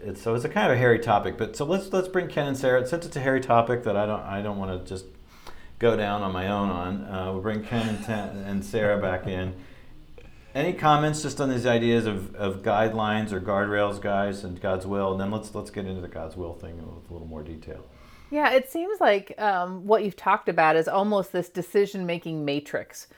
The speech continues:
Speaker 2: right? Overall, we've got these boundaries that God has given us. We've got, um, wisdom that's situational and fluid.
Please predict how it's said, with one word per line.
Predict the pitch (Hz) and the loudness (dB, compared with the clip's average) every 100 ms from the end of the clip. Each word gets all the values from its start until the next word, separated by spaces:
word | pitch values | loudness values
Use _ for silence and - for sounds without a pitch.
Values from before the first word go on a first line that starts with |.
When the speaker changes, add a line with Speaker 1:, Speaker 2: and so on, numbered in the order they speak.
| - _ - | -20 _ 4
Speaker 2:
right? | 190 214 | 8 8
Overall, | - 202 214 202 202 | 8 8 12 12 12
we've | 185 180 | 8 4
got | 175 170 | 2 2
these | 170 165 | -4 6
boundaries | 175 175 202 214 208 214 220 220 | 10 10 10 8 8 8 8 6
that | 180 180 | 4 8
God | 170 170 | 10 10
has | 175 156 | 8 0
given | 185 185 185 | 2 2 4
us. | 180 180 175 - | 4 4 2 -4
We've | 160 147 | -4 2
got, | 147 - - | 2 2 -2
um, | 160 147 165 | 0 0 4
wisdom | 185 214 220 208 | 8 8 8 0
that's | 170 - | 0 -6
situational | 175 - 165 175 190 - 180 170 | -10 -4 0 2 0 -2 -2 0
and | 147 143 | -2 -4
fluid. | 208 196 190 190 180 | 4 8 8 6 2